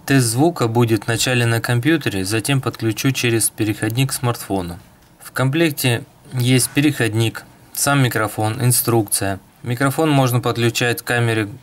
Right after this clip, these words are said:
GoPro, видеокамере, фотокамере, компьютеру. Через переходник можно подключить к смартфону. Наличие крепления прищепки позволяет крепить микрофон к одежде. Подключал его к встроенной звуковой карте.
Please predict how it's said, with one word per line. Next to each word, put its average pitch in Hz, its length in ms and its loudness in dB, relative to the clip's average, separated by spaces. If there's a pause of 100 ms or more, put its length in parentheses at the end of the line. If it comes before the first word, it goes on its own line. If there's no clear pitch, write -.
(120)
GoPro, 127 680 0 (120)
видеокамере, 120 800 0
фотокамере, 110 800 -2
компьютеру. 107 720 -4 (160)
Через 120 280 -2
переходник 127 640 -2
можно 117 300 0
подключить 107 520 -2
к - 80 -10
смартфону. 98 720 -4 (320)
Наличие 135 480 2
крепления 131 540 2
прищепки 117 500 -2
позволяет 113 480 -2
крепить 117 380 0
микрофон 113 520 0
к 131 100 -4
одежде. 98 600 -2
Подключал 127 540 -2
его 127 280 2
к - 60 -8
встроенной 135 400 2
звуковой 120 460 0
карте. 101 500 -4